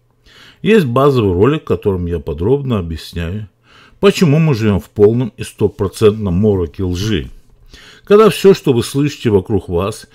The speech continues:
является только ложью. Когда вс-, вокруг вас всё время существует поле огромное лжи и морока.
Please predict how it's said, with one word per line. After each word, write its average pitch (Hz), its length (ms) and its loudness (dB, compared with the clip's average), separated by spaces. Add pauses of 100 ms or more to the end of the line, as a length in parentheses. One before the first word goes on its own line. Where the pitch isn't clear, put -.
(280)
является 160 640 2
только 151 420 0
ложью. 120 640 2 (2250)
Когда 160 380 2
вс-, - 320 -12 (560)
вокруг 156 500 0
вас 202 240 2
всё 151 220 4
время 214 340 2 (100)
существует 196 680 -6 (920)
поле 196 300 8
огромное 104 880 2 (200)
лжи 101 360 -2
и - 220 -4
морока. 101 540 0